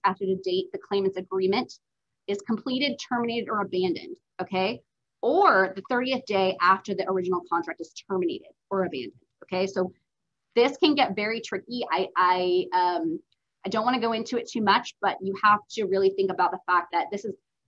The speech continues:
this notice is sort of based upon when the project is complete. Um, eh, but, but I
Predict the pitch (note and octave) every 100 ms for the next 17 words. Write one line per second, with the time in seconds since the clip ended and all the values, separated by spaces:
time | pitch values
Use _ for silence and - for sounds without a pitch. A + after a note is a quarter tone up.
0 | _ _ _ _ F#3+ B3 C#4 A#3+ A3+ A#3+
1 | A#3+ G#3 A3 G3+ F#3 - F#3+ F#3+ F3 -
2 | F#3+ F#3+ F#3 F#3+ F#3+ _ _ - F3 G#3
3 | G#3 G3+ G3+ G3 - G3+ G3 F#3 F#3 F#3+
4 | F#3 F3+ - F#3+ - G3+ - - - -
5 | _ _ - - F3+ - F3 F4 _ _
6 | _ _ _ _ _ _ _ _ G3 -
7 | G3+ G#3+ - F#3+ - - F#3+ G#3 A3 G#3+
8 | G#3 G3+